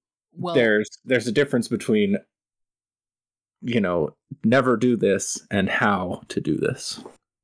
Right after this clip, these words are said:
Speaker 1: And I think one of the big, one of the big reasons, like, take that line in specific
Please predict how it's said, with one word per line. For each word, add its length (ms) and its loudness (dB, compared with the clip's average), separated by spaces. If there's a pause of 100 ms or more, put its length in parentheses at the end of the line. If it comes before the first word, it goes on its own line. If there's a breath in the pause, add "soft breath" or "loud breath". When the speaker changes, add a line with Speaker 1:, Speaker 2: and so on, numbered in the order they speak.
(720)
Speaker 1:
And 340 -2
I 140 0
think 240 -2
one 100 2
of 60 -2
the 80 0
big, 580 -2 (280)
one 180 -2
of 80 -4
the 40 0
big 280 -2
reasons, 580 -4
like, 180 -4
take 260 -4
that 180 -2
line 320 0
in 100 0
specific 720 -4